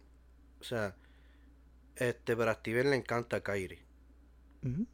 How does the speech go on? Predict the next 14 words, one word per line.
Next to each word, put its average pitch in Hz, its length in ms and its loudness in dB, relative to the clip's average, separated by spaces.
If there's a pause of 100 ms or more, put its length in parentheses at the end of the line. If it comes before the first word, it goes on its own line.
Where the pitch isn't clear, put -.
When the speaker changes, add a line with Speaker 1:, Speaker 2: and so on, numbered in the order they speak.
(100)
Speaker 1:
Porque 117 260 -2
Kyrie, 135 300 6
a 139 100 4
pesar 123 340 4
de 139 240 2
su 139 160 4
estatura, 127 720 4 (560)
que 120 120 4
está, 135 200 6
es 135 80 4
tampoco 208 320 6
muy 160 160 6
pequeño. 135 580 6 (960)
Speaker 2:
No, 156 280 0